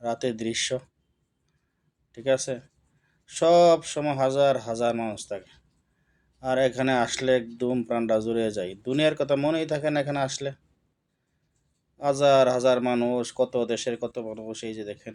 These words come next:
ঘুরতাছে, ইবাদত করতাছে, নামাজ পড়তাছে, কেউ হচ্ছে দেখতাছে। এত সুন্দর, বিশ্বের ভিতরে আর কোনো এরকম সুন্দর জায়গা আমার মনে হয় নাই। এত সুন্দর,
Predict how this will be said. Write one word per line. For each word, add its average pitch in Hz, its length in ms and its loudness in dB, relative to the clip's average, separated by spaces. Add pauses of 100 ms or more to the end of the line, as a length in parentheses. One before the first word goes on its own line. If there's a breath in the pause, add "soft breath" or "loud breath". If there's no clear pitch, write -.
ঘুরতাছে, 107 580 -10 (220)
ইবাদত 107 380 -8
করতাছে, 107 580 -8 (1120)
নামাজ 113 380 -4
পড়তাছে, 110 540 -4 (500)
কেউ 107 160 -10
হচ্ছে 110 180 -8 (240)
দেখতাছে। 107 580 -4 (320)
এত - 100 -18 (200)
সুন্দর, 147 420 4 (1120)
বিশ্বের 139 500 2
ভিতরে 151 240 2 (100)
আর 147 80 6 (160)
কোনো 143 220 2 (600)
এরকম 135 300 -2 (120)
সুন্দর 135 240 2 (100)
জায়গা 123 240 2
আমার 120 200 -2
মনে 123 200 0
হয় 110 160 -8 (120)
নাই। 82 160 -14 (680)
এত - 160 -20 (220)
সুন্দর, 120 340 -6